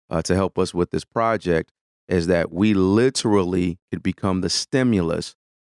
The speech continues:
to make sure that we reduce our unemployment rate, that we re-, uh, we increase the amount of self-employed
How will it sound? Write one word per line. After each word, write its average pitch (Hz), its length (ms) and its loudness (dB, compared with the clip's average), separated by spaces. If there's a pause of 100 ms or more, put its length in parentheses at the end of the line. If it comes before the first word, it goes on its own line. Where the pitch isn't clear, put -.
(120)
to 92 60 -2
make 95 320 0
sure 123 340 2
that 90 280 0
we 92 140 0
reduce 90 540 0
our 87 320 0
unemployment 101 640 -2
rate, 101 340 0
that 82 160 -2
we 90 180 -2
re-, 85 300 -4 (260)
uh, 82 220 -2
we 90 180 2
increase 113 520 0 (380)
the 90 80 4
amount 90 440 2
of 87 220 0 (300)
self-employed 98 920 2